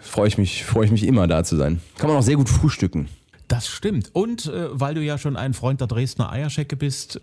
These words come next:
Speaker 2: kann man dich bestimmt auch für eine Leipziger Lerche gewinnen.
Speaker 1: Eine Leipziger Lerche?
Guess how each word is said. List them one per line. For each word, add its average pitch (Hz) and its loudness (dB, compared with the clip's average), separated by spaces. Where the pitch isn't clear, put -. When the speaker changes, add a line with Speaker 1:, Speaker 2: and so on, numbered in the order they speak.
Speaker 2:
kann 120 -4
man 160 -2
dich 135 -6
bestimmt 165 -2
auch 135 -4
für 131 0
eine 120 2
Leipziger 120 -2
Lerche 113 -2
gewinnen. 85 -2
Speaker 1:
Eine 110 2
Leipziger 160 4
Lerche? 160 4